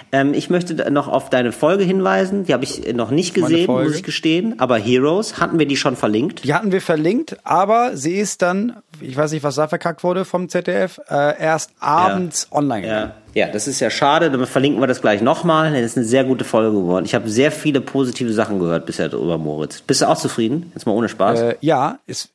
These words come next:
Speaker 2: ja, schon. <laughs> Ja, es war so eine Sache, bei
Speaker 1: Ja.
Speaker 2: der ich dachte, also es ist, es wird Stand-up auch gezeigt.
Speaker 1: Ja,
Speaker 2: Und
Speaker 1: ja,
Speaker 2: dann
Speaker 1: okay,
Speaker 2: gibt's
Speaker 1: versteh
Speaker 2: einen
Speaker 1: ich.
Speaker 2: Witz, äh, zweimal. Und ich hab
Speaker 1: Und,
Speaker 2: vor-, hab
Speaker 1: oh
Speaker 2: das
Speaker 1: nein.
Speaker 2: gesehen vorher und hab gesagt, „Leute, das ist ja Quatsch. Also man muss ja nicht einen Witz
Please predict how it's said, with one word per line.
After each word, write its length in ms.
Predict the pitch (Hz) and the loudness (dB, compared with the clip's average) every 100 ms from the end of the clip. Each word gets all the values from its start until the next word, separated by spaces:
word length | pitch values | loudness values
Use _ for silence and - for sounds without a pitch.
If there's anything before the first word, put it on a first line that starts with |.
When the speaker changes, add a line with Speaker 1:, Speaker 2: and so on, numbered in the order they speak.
| - | -20
Speaker 2:
ja, 480 | 104 135 123 170 - _ | -14 -4 -2 -4 -8 _
schon. 260 | - 143 117 - - | -8 -6 -6 -10 -4
<laughs> 180 | - - - - - - - - - - - - | -4 -4 -8 -12 -14 -18 -20 -10 -6 -6 -10 -4
Ja, 140 | 127 104 269 | -2 0 0
es 120 | 226 202 | 2 2
war 100 | 196 | 4
so 80 | |
eine 300 | 175 202 247 | 4 4 4
Sache, 240 | 202 202 220 | 2 2 4
bei 80 | 190 | 4
Speaker 1:
Ja. 40 | |
Speaker 2:
der 100 | 185 | 4
ich 80 | 170 | 2
dachte, 340 | 180 160 180 | 2 2 0
also 160 | 160 151 | 2 2
es 100 | 151 | 0
ist, 280 | 202 - - | -2 -4 -4
es 320 | 147 - 156 | -6 -4 -2
wird 120 | 156 | -4
Stand-up 400 | - 165 185 185 | 0 2 2 0
auch 180 | - - | 0 -2
gezeigt. 560 | 185 - 185 233 - - _ | -2 0 0 -2 -6 -18 _
Speaker 1:
Ja, 80 | 104 | 0
Speaker 2:
Und 40 | 104 | 2
Speaker 1:
ja, 60 | 98 | 2
Speaker 2:
dann 80 | |
Speaker 1:
okay, 100 | 165 | 2
Speaker 2:
gibt's 120 | 185 - | -2 -4
Speaker 1:
versteh 160 | - | 0
Speaker 2:
einen 140 | 170 190 | 0 0
Speaker 1:
ich. 120 | 147 | 0
Speaker 2:
Witz, 360 | 180 - - - | -2 -2 -6 0
äh, 200 | 151 151 | 0 0
zweimal. 540 | - 180 185 80 - _ _ _ | 0 0 0 -4 -8 _ _ _
Und 300 | - 127 131 127 | -2 0 -2 -2
ich 80 | |
hab 100 | 170 | -2
Speaker 1:
Und, 80 | 107 | -2
Speaker 2:
vor-, 240 | - 185 214 | 0 0 2
hab 80 | 190 | 2
Speaker 1:
oh 40 | |
Speaker 2:
das 100 | - | 2
Speaker 1:
nein. 80 | - | 2
Speaker 2:
gesehen 400 | - 202 311 277 | 2 2 0 0
vorher 240 | 180 208 | 0 2
und 60 | 180 | 0
hab 80 | 151 | 0
gesagt, 420 | 156 160 - - - | 0 0 -2 -16 -4
„Leute, 240 | 127 143 | 0 0
das 160 | 131 156 | 0 -2
ist 120 | - | -2
ja 100 | 180 | -4
Quatsch. 540 | - - 151 - - - | -4 -2 -2 0 -8 -4
Also 180 | 123 | -2
man 140 | 131 147 | 0 0
muss 120 | 156 | 0
ja 80 | 156 | -2
nicht 160 | 151 160 | -2 -4
einen 120 | 131 | -4
Witz 320 | 151 - | -4 -6